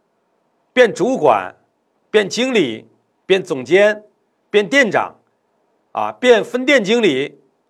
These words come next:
对吧？哎，变大区经理，啊，变副总经理，啊，等你有十家店的时候，他变成总经理。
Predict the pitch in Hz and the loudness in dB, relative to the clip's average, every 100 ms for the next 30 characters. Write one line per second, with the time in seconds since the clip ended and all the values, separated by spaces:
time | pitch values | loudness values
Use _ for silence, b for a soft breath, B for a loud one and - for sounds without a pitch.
0 | _ - 156 156 147 - _ - 185 165 | _ -4 2 2 0 -8 _ 0 2 2
1 | 143 - - 247 220 277 226 - 220 196 | -2 -14 -4 0 2 4 4 2 -2 0
2 | 233 175 170 175 - _ _ _ _ - | 2 4 2 -2 -14 _ _ _ _ -6
3 | 127 135 139 208 - 269 196 160 214 156 | -4 -4 -2 -2 -2 -4 -2 0 0 0
4 | 143 - _ _ _ - - 226 240 165 | -2 -10 _ _ _ -8 -2 0 0 -2
5 | 214 262 247 240 185 185 175 214 202 202 | 0 2 4 4 2 -2 -2 -2 -2 -2
6 | 160 147 285 208 104 | -2 0 0 0 -2